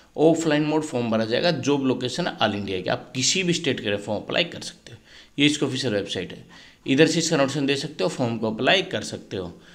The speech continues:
आज की हमारी जो सेकंड नंबर की भर्ती है वो इस प्रकार,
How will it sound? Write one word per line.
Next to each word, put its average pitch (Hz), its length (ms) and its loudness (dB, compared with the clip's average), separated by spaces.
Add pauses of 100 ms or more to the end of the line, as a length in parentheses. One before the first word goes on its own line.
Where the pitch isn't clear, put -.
(200)
आज 147 260 2
की 170 100 2
हमारी 110 280 2
जो 123 180 -2
सेकंड 185 400 -2
नंबर 151 240 2
की 117 60 -2
भर्ती 110 280 -2
है 98 140 -6
वो 151 220 0
इस 196 100 2
प्रकार, - 400 -2